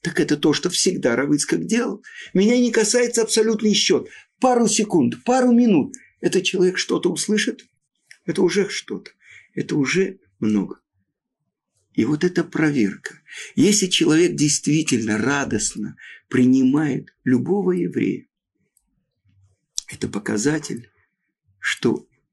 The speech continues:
не он управляет миром, что он принял Творца как царя этого мира. И тогда это то, что делал наш праотец Авраам, когда он принимал гостей.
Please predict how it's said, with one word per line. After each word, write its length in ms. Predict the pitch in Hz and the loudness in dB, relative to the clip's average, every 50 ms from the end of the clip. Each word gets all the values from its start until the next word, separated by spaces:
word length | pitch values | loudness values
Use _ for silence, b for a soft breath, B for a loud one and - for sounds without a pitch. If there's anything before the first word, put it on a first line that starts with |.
| _ _ _ | _ _ _
не 320 | - 135 147 143 - - - | 0 0 2 0 0 -2 0
он 440 | - 165 185 196 202 208 202 202 - - | 2 4 4 4 4 2 0 0 0 -2
управляет 720 | 156 147 147 - 131 131 120 135 139 151 147 147 151 151 - | -2 -2 -2 -2 -2 -2 -2 0 0 0 0 0 0 -2 -6
миром, 420 | - - 95 98 - - - _ _ _ _ _ B B B B B B B B | -6 -4 -6 -6 -8 -10 -16 _ _ _ _ _ B B B B B B B B
что 260 | - - - 160 156 | -2 2 4 4 4
он 120 | 151 156 - | 4 4 2
принял 380 | 165 175 214 214 214 202 180 | 2 2 4 4 4 2 2
Творца 840 | - - 170 180 160 147 - - - - 151 135 135 147 156 185 - _ _ _ _ _ | 2 0 0 2 0 -2 -4 -4 -2 0 0 0 0 0 -4 -6 -10 _ _ _ _ _
как 260 | - - 123 - - - | -6 -6 -4 -4 -6 -4
царя 800 | - - - 170 156 151 143 143 139 135 139 143 147 151 - _ _ _ _ _ | -4 -2 0 2 2 2 2 2 0 0 -2 -6 -8 -10 -14 _ _ _ _ _
этого 340 | - 127 123 - 127 123 117 | -6 -6 -4 -6 -6 -4 -2
мира. 340 | 107 101 92 92 - - _ _ _ _ _ _ _ _ _ _ _ _ _ _ _ _ _ | -2 -2 -4 -6 -10 -14 _ _ _ _ _ _ _ _ _ _ _ _ _ _ _ _ _
И 60 | - | -6
тогда 460 | - 131 113 104 104 151 143 - - _ _ _ _ _ _ _ _ _ _ _ _ _ _ _ _ _ _ | -4 -4 -4 -2 -2 -2 -2 -2 -6 _ _ _ _ _ _ _ _ _ _ _ _ _ _ _ _ _ _
это 200 | 127 120 135 123 | -4 -4 -4 -4
то, 160 | - 147 143 | -2 -4 -4
что 180 | - - 131 127 | -2 -2 -2 0
делал 240 | 120 143 147 143 | 0 0 0 0
наш 280 | 131 123 110 107 - - | -2 -2 -2 -4 -6 -8
праотец 540 | - 139 139 131 117 - - - - - - | -8 -8 -6 -6 -6 -8 -8 -10 -8 -8 -8
Авраам, 480 | 104 107 113 57 - - - - - _ b b b b b b b b b b | -8 -6 -6 -6 -6 -8 -10 -14 -18 _ b b b b b b b b b b
когда 320 | - 143 127 120 - 165 156 | -2 -2 0 2 2 2 2
он 120 | 139 - | 2 2
принимал 480 | - 151 143 147 143 139 143 143 139 - | 0 0 2 2 2 2 2 0 0 0
гостей. 680 | 131 120 - - - - - - - - - _ | -2 -2 -2 -4 -8 -12 -12 -14 -14 -14 -16 _